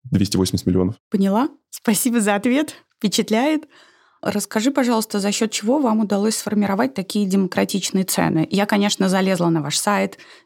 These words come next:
Speaker 2: я все изучила, я даже выбрала себе кое-что. За счет чего такие демократичные цены?
Speaker 1: Все достаточно просто, потому что маркетплейсы позволяют делать другую модель дистрибуции, потому что когда ты делаешь продукты,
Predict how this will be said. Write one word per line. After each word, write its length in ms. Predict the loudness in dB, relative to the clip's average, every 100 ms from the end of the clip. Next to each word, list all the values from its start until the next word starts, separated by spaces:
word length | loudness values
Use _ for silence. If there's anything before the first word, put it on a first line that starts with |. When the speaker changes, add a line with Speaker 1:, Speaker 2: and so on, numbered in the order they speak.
| -2
Speaker 2:
я 120 | -2
все 200 | 0 -2
изучила, 680 | 0 -2 0 0 2 0 -2 -8 _
я 180 | 0 2
даже 220 | 2 0
выбрала 420 | 2 0 2 0 0
себе 240 | -2 -4
кое-что. 600 | 0 0 0 -2 -2 -2 -4 _
За 200 | 0 0
счет 200 | 2 -2
чего 320 | 0 2 2
такие 320 | 0 0 0
демократичные 800 | 2 0 0 -4 -6 -8 0 0
цены? 340 | 0 0 0 0 _ -4
Speaker 1:
Все 120 | 0
достаточно 420 | 2 2 0 0
просто, 520 | 2 2 2 0 2 0
потому 300 | 0 0 2
что 120 | 2
маркетплейсы 540 | 0 0 2 2 0
позволяют 720 | 0 2 4 4 2 0 -4 -12 -12 -8 -6
делать 520 | 0 2 2 0 -4
другую 460 | -2 0 2 2 2
модель 300 | 2 2 0
дистрибуции, 580 | -2 -2 0 0 -2 -6
потому 260 | 0 0
что 160 | 0 -4
когда 240 | 0 2
ты 120 | 2
делаешь 360 | 2 2 2 2
продукты, 540 | 0 0 -2 0 -2